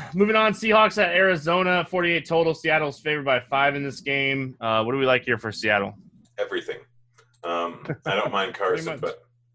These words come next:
Speaker 2: yeah, well, I had the Monday Night Co-,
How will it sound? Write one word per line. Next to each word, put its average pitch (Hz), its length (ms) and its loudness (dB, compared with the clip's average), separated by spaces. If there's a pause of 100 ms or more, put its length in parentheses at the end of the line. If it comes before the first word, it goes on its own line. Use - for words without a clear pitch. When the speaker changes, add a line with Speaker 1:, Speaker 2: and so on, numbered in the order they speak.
(500)
Speaker 2:
yeah, 95 440 0
well, 98 360 -4 (760)
I 120 40 0
had 123 100 2
the 120 60 -4
Monday 117 260 2
Night 92 180 -2
Co-, 104 200 -6